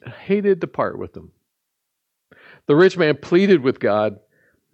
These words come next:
and was allowed by God to bring one bag. Overjoyed, he loaded his suitcase full of gold bars.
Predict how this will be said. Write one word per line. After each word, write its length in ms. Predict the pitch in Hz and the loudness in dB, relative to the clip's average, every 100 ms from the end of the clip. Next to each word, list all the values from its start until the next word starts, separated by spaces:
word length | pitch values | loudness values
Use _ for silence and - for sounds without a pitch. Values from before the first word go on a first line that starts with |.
| _ _ | _ _
and 140 | 143 | -2
was 140 | 139 135 | 0 2
allowed 360 | 147 202 233 190 | 2 2 2 0
by 100 | 185 | -2
God 300 | 170 170 - | 0 0 0
to 100 | 147 | -2
bring 300 | 131 139 131 | 0 -2 -4
one 720 | 110 117 151 165 165 170 156 _ - | -6 -2 0 0 -4 -8 -12 _ -10
bag. 560 | 107 92 - - - _ _ _ _ _ _ _ _ _ _ _ _ _ _ _ _ _ - | -6 -6 -8 -20 -20 _ _ _ _ _ _ _ _ _ _ _ _ _ _ _ _ _ -2
Overjoyed, 580 | 180 185 139 165 165 156 | 2 2 2 2 2 2
he 140 | 127 | -2
loaded 540 | 120 127 147 175 170 151 | 0 2 4 4 2 0
his 120 | 139 | -6
suitcase 460 | - 143 143 113 | -4 -4 -2 -4
full 280 | 110 - 127 | -4 -4 -2
of 200 | 117 104 | -2 -4
gold 400 | 104 123 131 120 | -2 0 0 -2
bars. 680 | 107 85 - - - - - | -4 -4 -6 -16 -20 -20 -20